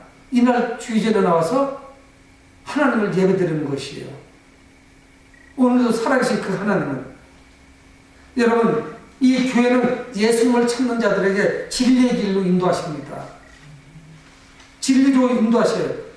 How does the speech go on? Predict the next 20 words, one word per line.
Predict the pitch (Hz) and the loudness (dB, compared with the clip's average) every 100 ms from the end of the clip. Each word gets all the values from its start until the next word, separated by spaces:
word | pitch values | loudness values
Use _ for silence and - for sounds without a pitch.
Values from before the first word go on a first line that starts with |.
| - | -8
그래서 | - 294 294 | -2 0 2
마지막 | 196 202 269 277 277 | 2 2 2 2 2
때의 | 269 - | 0 -2
교회는 | 226 214 294 - - - - - | -2 0 2 0 -2 -8 -16 -14
주님의 | - 277 277 277 277 269 247 - | -4 2 2 4 2 0 0 -2
허락하신 | - 277 269 - 254 254 | -2 0 0 -2 0 0
그 | 247 - | 0 -4
권세 | - 208 208 226 240 233 | -4 0 0 0 -2 -4
위에 | 185 226 254 - - | -2 0 0 -2 -8
서 | - 277 | -4 -2
있어요. | - - 151 135 - - - - - - - - - - - - - | -2 -6 -8 -10 -14 -20 -20 -20 -20 -20 -20 -20 -20 -20 -20 -20 -4
비록 | 277 269 254 | 0 2 4
우리는 | 262 254 | 4 2
개인적으로 | - 202 240 233 226 196 | 2 0 0 0 0 0
연약해요. | 185 190 - 160 156 143 - - - - - - - - | 2 2 -2 -4 -8 -8 -10 -20 -20 -20 -20 -20 -20 -18
잘 | - 202 202 | -6 0 2
넘어집니다. | 202 214 196 196 190 190 185 - - | 2 2 2 2 2 2 0 -4 -4
낙심합니다. | 196 - 220 208 190 180 202 202 - - - - | -2 -2 -2 -2 0 -2 -4 -8 -14 -20 -20 -8
눈물 | 190 233 247 240 | 0 2 2 2
집니다. | 202 180 - 151 | -2 -2 -4 -8